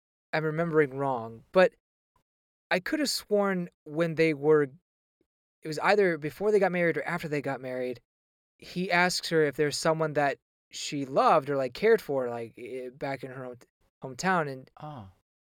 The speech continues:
Speaker 1: I think she says she didn't have anybody like that, and then he's like, "Then there's no problem, right?"
Speaker 2: Oh, okay.
Speaker 1: I,
Speaker 2: I don't
Speaker 1: I,
Speaker 2: remember
Speaker 1: I
Speaker 2: this, but
Speaker 1: think
Speaker 2: it,
Speaker 1: that
Speaker 2: it could have,
Speaker 1: happened.
Speaker 2: it definitely could have happened. I, I don't recall it, but,
Speaker 1: Okay,
Speaker 2: uh,
Speaker 1: well
Speaker 2: it, it may, I mean, I don't remember it,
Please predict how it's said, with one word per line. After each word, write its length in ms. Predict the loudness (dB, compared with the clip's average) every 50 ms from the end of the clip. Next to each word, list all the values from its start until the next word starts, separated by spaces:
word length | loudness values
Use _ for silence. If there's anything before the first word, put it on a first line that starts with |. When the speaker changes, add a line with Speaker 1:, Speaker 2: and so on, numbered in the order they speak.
| _ -8
Speaker 1:
I 60 | -4
think 200 | -2 -2 -2 -2
she 140 | -2 -4 -4
says 460 | 0 4 4 4 4 2 -2 -8 -8
she 100 | -8 -6 -6
didn't 160 | -6 -8 -2
have 180 | 2 2 4 4
anybody 260 | 4 2 2 0 0
like 200 | -2 -4 -4 -4
that, 160 | -4 -6 -6
and 140 | -6 -10 -12
then 140 | -14 -14 -12
he's 180 | -12 -10 -10
like, 140 | -10 -8 -8
"Then 160 | -8 -8 -4
there's 160 | -4 -2 2
no 100 | 4 4
problem, 460 | 6 8 8 8 8 6 2 -2 0 4
right?" 280 | 6 6 6 4 2 _ _ _ _ _ -14
Speaker 2:
Oh, 220 | -10 -8 -6 -6 -8
okay. 240 | -8 -8 -10 -6 -4 -4
Speaker 1:
I, 120 | -4 -4 -6 _ _ _ _ _ _ _ -2 2
Speaker 2:
I 40 | 4
don't 120 | 4 6 6
Speaker 1:
I, 20 |
Speaker 2:
remember 260 | 6 6 4 4 2
Speaker 1:
I 40 | 0
Speaker 2:
this, 120 | -2 -4
but 140 | 0 4 4
Speaker 1:
think 140 | 4 4 4
Speaker 2:
it, 120 | 2 4
Speaker 1:
that 160 | 6 6 8 6
Speaker 2:
it 60 | 4 2 2
could 120 | 4 4 4
have, 120 | 4 4
Speaker 1:
happened. 80 | 2 -2 -6
Speaker 2:
it 160 | -6 -2 -2
definitely 300 | -2 -2 -2 -4 -6 -4
could 140 | -4 -4 -4
have 80 | -2
happened. 260 | -2 -4 -6 -4 -2 0
I, 140 | 2 2 2
I 60 | 2
don't 120 | 2 2 0
recall 360 | -2 -2 0 2 2 2 2
it, 140 | 0 -2 2
but, 100 | 2 4 4
Speaker 1:
Okay, 300 | 4 2 -2 -2 -2 -6 -6 0
Speaker 2:
uh, 60 | 4
Speaker 1:
well 260 | 6 8 8 6 6 2 -6 -20 -20 _ _ -20 -16 -10
Speaker 2:
it, 180 | -8 -8 -8 -8 -8
it 180 | -8 -6 -6
may, 200 | -4 -4 -2 -2
I 60 | -2
mean, 200 | -2 -2 -2 -2 -4
I 100 | -4 -4
don't 120 | -4 -4 -6
remember 260 | -6 -8 -8 -10 -10
it, 100 | -12